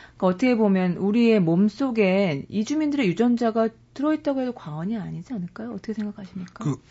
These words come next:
Speaker 2: 그 백정뿐만 아니라
Speaker 1: 네.
Speaker 2: 그 중국인들도 대대적으로 들어오고요.
Speaker 1: 네.
Speaker 2: 일본,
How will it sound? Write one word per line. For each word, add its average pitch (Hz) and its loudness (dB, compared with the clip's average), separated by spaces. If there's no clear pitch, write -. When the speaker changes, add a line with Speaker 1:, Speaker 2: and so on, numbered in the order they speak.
Speaker 2:
그 139 -4
백정뿐만 180 4
아니라 107 0
Speaker 1:
네. 180 0
Speaker 2:
그 117 0
중국인들도 147 4
대대적으로 120 0
들어오고요. 98 -4
Speaker 1:
네. 160 -6
Speaker 2:
일본, 131 4